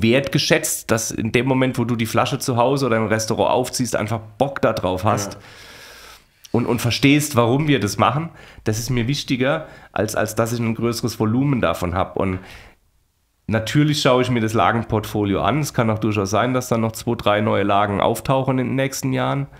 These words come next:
Speaker 1: Was heißt neue Lagen? Das sind ja dann alte Lagen, aber die vielleicht vorher nicht,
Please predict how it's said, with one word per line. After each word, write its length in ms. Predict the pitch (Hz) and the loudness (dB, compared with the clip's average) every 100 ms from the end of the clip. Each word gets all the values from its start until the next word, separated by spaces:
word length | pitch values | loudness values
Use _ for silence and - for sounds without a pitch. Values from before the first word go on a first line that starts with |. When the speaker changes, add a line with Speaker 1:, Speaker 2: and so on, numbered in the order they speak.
| - | -12
Speaker 1:
Was 100 | - | -6
heißt 160 | 78 - | -4 -2
neue 240 | 87 95 | 2 2
Lagen? 300 | 90 85 87 78 | 4 4 2 0
Das 100 | 107 | 0
sind 140 | 98 | 0
ja 40 | |
dann 160 | 87 87 | 0 2
alte 280 | - 127 110 | 2 2 2
Lagen, 400 | 95 135 123 120 | 4 2 2 2
aber 240 | 92 90 - - - - - - - | 0 -2 -6 -16 -14 -12 -14 -16 -6
die 80 | 107 | -4
vielleicht 400 | 107 95 98 - | 0 2 2 0
vorher 240 | - 104 101 | 0 2 2
nicht, 320 | 95 - | 0 -4